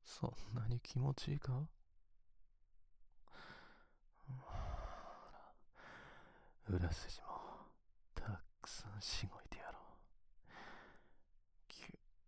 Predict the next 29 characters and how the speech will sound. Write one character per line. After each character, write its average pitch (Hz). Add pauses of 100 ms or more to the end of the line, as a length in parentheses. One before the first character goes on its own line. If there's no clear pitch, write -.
(540)
キ -
ュ 143
ッ -
っ 139 (460)
て -
な。 101 (1300)
お 87
や？ 92 (1000)
ま 87
た 127
痙 131
攣 104
し -
た。 92 (1700)
ふ 113
ん、 95 (1000)
ま -
た 98
言 95
っ - (160)
た -
の -
か。 - (1400)
も 92
っ 113 (220)
と -
き -
つ -
い 135